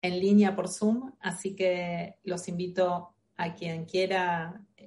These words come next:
eh, registrarse, que me escriba para poder comenzar nuestra limpieza. Y,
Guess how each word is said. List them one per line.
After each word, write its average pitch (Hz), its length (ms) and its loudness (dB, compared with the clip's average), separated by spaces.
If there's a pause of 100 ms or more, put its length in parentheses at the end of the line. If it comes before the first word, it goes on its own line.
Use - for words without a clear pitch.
(120)
eh, 156 340 -6
registrarse, 180 640 -2
que 170 100 -4
me 160 120 -10
escriba 190 720 0 (360)
para 156 600 0 (140)
poder 170 640 0 (280)
comenzar 185 680 0 (720)
nuestra 170 320 -4
limpieza. 170 720 -4 (500)
Y, 175 580 -2